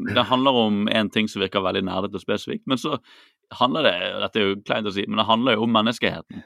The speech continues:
Speaker 2: og hva er det
Speaker 1: Ja.
Speaker 2: egentlig vi kan? Eh, den versjonen jeg så da, for fire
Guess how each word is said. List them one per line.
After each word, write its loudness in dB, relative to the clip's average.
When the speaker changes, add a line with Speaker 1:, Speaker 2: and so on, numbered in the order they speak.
Speaker 2:
og -6
hva 0
er 4
det 4
Speaker 1:
Ja. 6
Speaker 2:
egentlig 0
vi -2
kan? -2
Eh, 4
den 6
versjonen 4
jeg 4
så 0
da, 6
for -8
fire -2